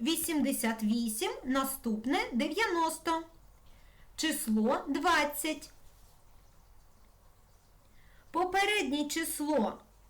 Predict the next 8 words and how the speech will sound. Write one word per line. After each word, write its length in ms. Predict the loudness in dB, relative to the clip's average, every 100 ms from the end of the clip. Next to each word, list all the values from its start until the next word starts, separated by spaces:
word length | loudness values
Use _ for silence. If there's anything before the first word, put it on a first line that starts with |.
| -10 -2
дев'ятнадцять, 1300 | 0 2 2 2 2 2 2 -2 0 0 0 -2 -4 -2
а 140 | 0
наступне 800 | 2 0 -2 -4 -4 -2 -2 -2
двадцять 520 | 0 0 0 -2 -2 -2
один. 380 | 0 2 0 -2 -10 -20 -20 -20 -20 -20 -20 -20 -10
Число 500 | -4 -2 -2 -2 -2
дев'яносто 680 | 0 0 0 0 -2 -2 -4
дев'ять. 600 | 0 0 0 -2 -4